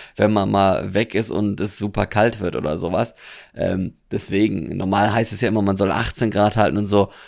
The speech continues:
Jetzt, wo ich nach Hause gekommen bin, waren's hier sechzehn einhalb. Also es ist schon relativ frisch indoor. Und da muss ich dann halt mal die, die, die Heizung, also den, den, den Kamin anmachen,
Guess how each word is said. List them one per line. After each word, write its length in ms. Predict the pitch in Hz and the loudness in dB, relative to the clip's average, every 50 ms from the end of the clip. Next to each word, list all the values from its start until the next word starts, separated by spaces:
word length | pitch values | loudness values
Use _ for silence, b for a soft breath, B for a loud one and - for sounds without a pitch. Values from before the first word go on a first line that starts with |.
| B B B | B B B
Jetzt, 340 | - 107 117 143 160 135 | -4 0 2 2 2 4
wo 80 | 170 175 | 4 4
ich 80 | 165 156 | 4 6
nach 120 | 156 147 | 6 6
Hause 240 | 156 170 180 170 175 | 6 6 6 6 4
gekommen 680 | 170 156 - 170 160 156 156 151 143 127 92 104 117 | 4 4 4 2 4 4 2 0 0 -2 -2 0 2
bin, 240 | 139 151 151 135 120 | 2 4 4 4 4
waren's 260 | 127 123 120 120 - | 4 4 4 2 2
hier 160 | - 117 98 | 2 2 2
sechzehn 640 | 95 92 104 117 123 - - - - - 151 123 85 | 2 2 0 2 0 0 -4 -4 -2 0 0 2 2
einhalb. 500 | 98 98 98 101 107 135 202 220 - - - | 2 2 4 6 6 6 6 4 0 -2 2
Also 180 | - 117 113 113 | 2 2 2 2
es 140 | 117 123 - | -2 -2 0
ist 160 | - 208 - | 0 0 0
schon 220 | - - 226 202 | 2 2 2 2
relativ 480 | 175 156 147 143 131 - - - 101 - | 2 2 2 2 0 -2 -4 -8 -8 -8
frisch 480 | - - 104 101 104 - - - - _ | -6 -2 0 0 0 0 -4 -6 -6 _
indoor. 600 | - 123 127 131 120 117 113 117 123 139 - B B B B B B B B | 0 2 2 2 4 6 6 6 6 2 0 B B B B B B B B
Und 180 | - 117 117 | -2 2 4
da 80 | 127 135 | 6 6
muss 240 | 139 147 160 143 143 | 6 4 2 0 0
ich 80 | 135 | 0
dann 140 | - 127 120 | 0 0 2
halt 160 | 127 131 - | 2 0 2
mal 200 | 117 123 123 120 | 4 4 4 4
die, 360 | 113 113 113 110 110 107 - | 2 0 0 0 0 -2 -2
die, 320 | - 107 104 104 101 101 95 | -4 -4 -2 -2 -2 -2 -4
die 160 | 98 101 104 | -4 -4 -4
Heizung, 560 | 101 107 120 135 - - 113 101 98 73 55 - | -2 -2 -4 -4 -4 -4 -4 -4 -4 -4 -4 -4
also 300 | 52 80 95 80 90 - | -4 -4 -2 -2 -4 -4
den, 260 | - 87 80 78 - | -2 -2 -4 -4 -4
den, 180 | - - 76 | -4 -4 -2
den 120 | 92 95 110 | -2 -2 -2
Kamin 440 | 110 110 98 110 135 160 147 - - | 0 0 2 4 4 4 2 2 0
anmachen, 580 | - 104 98 95 101 - 107 101 123 135 139 | -2 0 2 2 2 2 2 2 0 -2 -2